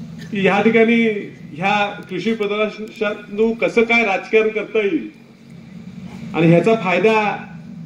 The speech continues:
पूर्वीपासून आपल्याला पारंपरिक काँग्रेसच्या लोकांना मिळतो हे पा-, पाहून आता भाजपच्या लोकांनी सुद्धा अशी नवीन परंपरा चालू केली. आपल्या ठिकाणी कोल्हापुरात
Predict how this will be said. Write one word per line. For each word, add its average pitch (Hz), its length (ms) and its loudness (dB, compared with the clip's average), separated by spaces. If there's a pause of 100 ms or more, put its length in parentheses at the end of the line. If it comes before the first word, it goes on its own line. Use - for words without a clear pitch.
(220)
पूर्वीपासून 226 560 4
आपल्याला 214 360 4
पारंपरिक 202 540 2
काँग्रेसच्या 190 400 2
लोकांना 185 340 0
मिळतो 175 300 0
हे 185 80 2
पा-, 175 200 2
पाहून 165 480 4 (680)
आता 226 120 -6
भाजपच्या 196 560 4
लोकांनी 208 420 2
सुद्धा 190 420 0 (540)
अशी 185 320 2
नवीन 180 360 2
परंपरा 151 480 0
चालू 131 300 0
केली. - 380 -6 (1040)
आपल्या 165 280 0
ठिकाणी 180 300 6
कोल्हापुरात 180 720 4